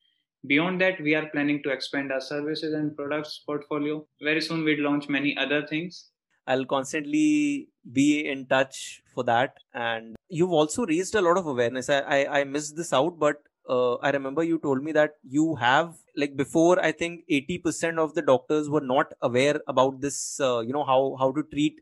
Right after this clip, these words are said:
Speaker 2: amblyopia. But now that number is significantly low, at least in India, because of
Speaker 1: Yeah।
Speaker 2: what you guys have done. So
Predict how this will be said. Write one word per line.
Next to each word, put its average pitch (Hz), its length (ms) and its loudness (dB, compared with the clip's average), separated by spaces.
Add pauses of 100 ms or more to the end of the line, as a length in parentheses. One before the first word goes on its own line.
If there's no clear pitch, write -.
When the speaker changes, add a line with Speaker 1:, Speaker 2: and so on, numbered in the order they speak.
(120)
Speaker 2:
amblyopia. 127 600 2
But 156 180 -2
now 139 280 2
that 147 240 4
number 135 320 -2
is 151 180 -4
significantly 160 680 -6
low, 110 180 -6 (120)
at 147 140 -6
least 160 220 -4
in 156 40 -8
India, 117 300 -4
because 143 300 -4
of 151 120 -2
Speaker 1:
Yeah। - 80 -16
Speaker 2:
what 135 240 4
you 139 160 0
guys 123 200 2
have 120 120 -10
done. 110 220 -6
So 117 340 -4